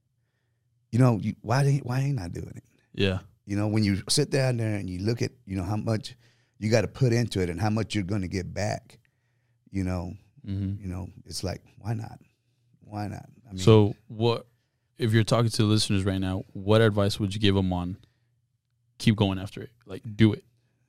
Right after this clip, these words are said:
Speaker 1: <sighs> You know, again, you know, it's gonna sound cliches, but, you know, you'll never learn, you'll never know if you don't go for it. You just never will.
Speaker 2: Yep.
Speaker 1: And you're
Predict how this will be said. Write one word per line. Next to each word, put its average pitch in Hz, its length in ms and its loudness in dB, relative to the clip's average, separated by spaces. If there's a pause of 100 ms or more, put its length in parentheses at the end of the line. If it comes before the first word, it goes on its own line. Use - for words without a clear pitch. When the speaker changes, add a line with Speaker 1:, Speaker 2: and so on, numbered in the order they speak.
(1400)
Speaker 1:
<sighs> - 60 -8 (1400)
You 131 140 4
know, 113 240 2
again, 107 400 4
you 101 120 2
know, 110 80 2
it's 101 180 -2
gonna 98 240 0
sound 107 320 -2
cliches, 107 420 4
but, 92 220 -2
you 110 60 0
know, 104 160 2
you'll 107 180 2
never 151 260 0
learn, 120 400 -2
you'll 104 160 0
never 110 300 0
know 101 260 -4
if 92 140 -4
you 110 80 -2
don't - 200 -10
go 95 200 -8
for - 320 -14
it. - 80 -14 (800)
You 110 80 -6
just 127 180 2
never 120 240 0
will. 101 520 -4
Speaker 2:
Yep. 98 220 -2
Speaker 1:
And 120 140 2
you're 113 160 4